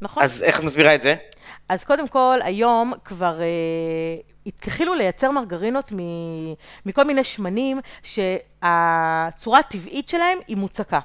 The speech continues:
Speaker 1: כמו למשל שמן קוקוס, כמו למשל שמן
Speaker 2: כלומר,
Speaker 1: דקל.
Speaker 2: רוויה.
Speaker 1: כן, כן, זה שמנ-, זה שמנים שמכילים, אה, אחוז גבוה של חומצות שומן רוויות. הם גם ככה טבעיים, הם לא צריכים לעבור תהליך של הקשיה,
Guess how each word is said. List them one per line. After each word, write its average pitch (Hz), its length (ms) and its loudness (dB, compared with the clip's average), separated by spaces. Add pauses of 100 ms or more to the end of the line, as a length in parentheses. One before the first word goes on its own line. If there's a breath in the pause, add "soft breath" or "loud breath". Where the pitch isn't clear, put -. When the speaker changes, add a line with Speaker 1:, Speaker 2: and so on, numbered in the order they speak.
(300 soft breath)
Speaker 1:
כמו 320 160 2
למשל 269 400 2
שמן 190 280 -6
קוקוס, 233 640 -2 (260 soft breath)
כמו 294 120 2
למשל 214 340 0
שמן 165 240 -8
Speaker 2:
כלומר, 175 320 6
Speaker 1:
דקל. 165 100 8
Speaker 2:
רוויה. 165 240 6 (560)
Speaker 1:
כן, 339 200 4 (440)
כן, 277 200 2
זה 220 140 -8
שמנ-, 226 280 -6
זה 202 340 -2
שמנים 247 420 -6
שמכילים, 226 560 -4
אה, 202 120 -4
אחוז 226 220 -10
גבוה 202 240 0
של 202 140 -6
חומצות 196 340 -10
שומן 180 200 -6
רוויות. 170 580 -6 (380 loud breath)
הם 196 120 -4
גם 185 180 -4
ככה 277 300 2
טבעיים, 214 380 -2
הם 190 80 -4
לא 226 120 2
צריכים 277 320 -2
לעבור 220 380 2
תהליך 208 320 -2
של 214 140 -2
הקשיה, 196 520 2